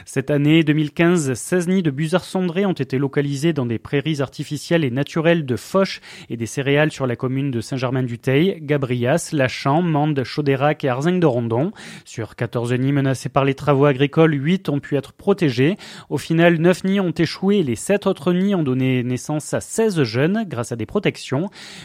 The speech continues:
Huit agriculteurs ont donc été contactés et ont accepté les propositions de protection, ce qui porte à plus de vingt le nombre d'agriculteurs qui se sont impliqués depuis deux mille neuf dans ces opérations de sauvegarde.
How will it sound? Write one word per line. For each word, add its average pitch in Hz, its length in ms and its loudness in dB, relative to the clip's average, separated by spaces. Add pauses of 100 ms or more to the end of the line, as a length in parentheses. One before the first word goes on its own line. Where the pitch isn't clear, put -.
Huit 127 240 -4
agriculteurs 151 640 4
ont 156 60 2
donc 143 240 -2
été 139 160 0
contactés 156 520 0
et 165 60 2
ont 131 100 2
accepté 170 400 -2
les 180 80 2
propositions 156 600 -2
de 143 80 2
protection, 170 680 -2
ce 160 140 -8
qui 143 140 -10
porte - 260 -2
à 120 80 -2
plus 185 200 -6
de 127 100 -2
vingt 123 260 2
le 196 140 4
nombre 151 300 0
d'agriculteurs 139 600 -2
qui - 120 -18
se 127 80 -16
sont 127 260 -8
impliqués 165 400 0
depuis 143 240 -4
deux 143 120 0
mille 175 200 2
neuf 156 240 2
dans 147 140 -2
ces 110 200 -8
opérations 120 440 -4
de 107 80 -4
sauvegarde. 117 560 -2